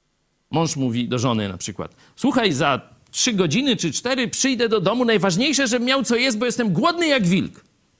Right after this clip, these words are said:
A sąsiadka jej powie, "Słuchaj,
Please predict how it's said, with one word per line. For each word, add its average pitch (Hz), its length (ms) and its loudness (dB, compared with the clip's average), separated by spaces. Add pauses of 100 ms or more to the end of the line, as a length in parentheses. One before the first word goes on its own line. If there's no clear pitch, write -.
(800)
A - 80 -4
sąsiadka 120 480 -4
jej 101 80 -6
powie, 87 260 -10 (960)
"Słuchaj, - 500 -8